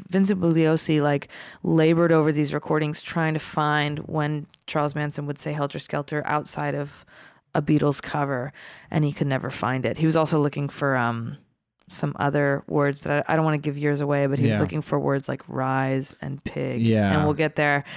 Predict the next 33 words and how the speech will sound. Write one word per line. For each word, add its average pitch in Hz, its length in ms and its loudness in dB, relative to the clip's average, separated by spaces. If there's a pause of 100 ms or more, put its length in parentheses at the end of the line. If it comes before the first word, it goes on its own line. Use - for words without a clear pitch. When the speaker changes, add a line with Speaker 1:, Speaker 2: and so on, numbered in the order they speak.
(240)
Speaker 1:
Um, 156 420 4
but 160 300 2
that 170 100 4
was, 160 220 2
that 147 100 2
was 143 140 0
part 143 160 0
of 135 80 0
the 143 60 0
trial. 139 380 -2 (480)
Um, 160 560 4 (140)
so 165 720 4 (1500)
anyway, 208 460 2 (380)
um, 175 680 4
one 220 240 4
other 285 220 4
little 226 240 4
side 180 320 2
note 190 500 2
I 170 80 2
wanna 175 220 4
make. 170 240 2
So - 160 0
we're 185 120 4
gonna 208 140 2
get 190 160 2
to 180 100 -4
the 170 140 4
end 160 220 2
of, 151 100 0
like, 147 400 0
Charles 156 420 2
Manson's 147 800 0